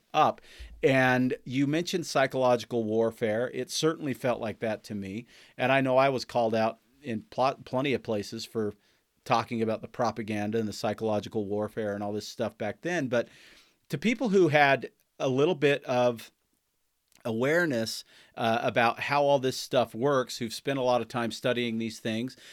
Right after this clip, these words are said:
you know, you have a completely different background from me, but you've got the hazmat background, you got the military background, you got the firefighter background, you got your mom, your dad, and all this other stuff. Uh, it's,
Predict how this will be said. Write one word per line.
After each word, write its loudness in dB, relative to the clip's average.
you -2
know, 2
you 4
have 4
a 0
completely -4
different -2
background -4
from -6
me, -2
but -4
you've -8
got 2
the -6
hazmat 0
background, -2
you -6
got -6
the -8
military 0
background, -2
you -6
got -6
the -8
firefighter -2
background, -4
you -8
got -6
your -6
mom, -2
your -2
dad, 0
and -6
all 0
this -4
other -2
stuff. 0
Uh, -2
it's, 2